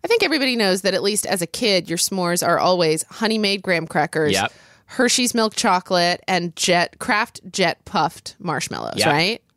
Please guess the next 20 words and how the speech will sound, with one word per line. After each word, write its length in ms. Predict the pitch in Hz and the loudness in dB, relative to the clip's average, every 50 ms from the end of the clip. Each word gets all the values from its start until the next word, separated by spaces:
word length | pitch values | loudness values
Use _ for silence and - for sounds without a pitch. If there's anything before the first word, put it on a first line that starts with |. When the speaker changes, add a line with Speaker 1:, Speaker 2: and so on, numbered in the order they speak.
| _ _ - | _ _ -4
Speaker 2:
Can 120 | - 135 | -2 -2
I, 220 | 135 143 160 160 | 0 0 -2 -2
can 180 | 151 - 160 165 | -2 -2 0 0
I, 140 | 170 180 196 | 2 2 2
like, 220 | 190 185 147 - | 2 0 0 0
name 320 | 101 101 98 95 101 107 104 | -2 0 0 0 0 0 0
drop 440 | - 117 107 107 107 107 107 - - - _ | 0 0 0 2 2 2 0 -2 -6 -20 _
here 400 | - 113 120 117 117 120 120 - - | -6 -2 0 0 0 0 0 0 0
Speaker 1:
Oh, 120 | 269 381 | 2 4
Speaker 2:
for 60 | 330 | 4
Speaker 1:
yeah, 80 | 240 247 | 4 4
Speaker 2:
a 40 | 294 | 2
second? 240 | 127 123 - 139 | 2 2 0 0
Speaker 1:
please. 400 | 262 254 175 123 - - - - _ - | 0 0 -2 -2 -4 -8 -10 -12 _ -4
Speaker 2:
I 140 | - 147 190 | -4 -2 -2
recently 580 | 208 190 175 185 175 - - 190 - 156 147 131 | -2 -2 -2 -2 -2 -2 -4 -6 -4 -4 -2 0
met 360 | 123 113 101 95 87 - - _ _ _ _ - | 0 0 0 -2 -2 -6 -8 _ _ _ _ -6
the 160 | 113 110 104 | -4 -2 -2
person 540 | 98 - - 147 151 139 - 175 151 147 147 - _ - - | -4 -2 -2 0 0 0 0 0 -2 -2 -2 -6 _ -14 -8
who, 380 | - 127 123 110 107 107 107 | -2 0 2 2 2 2 0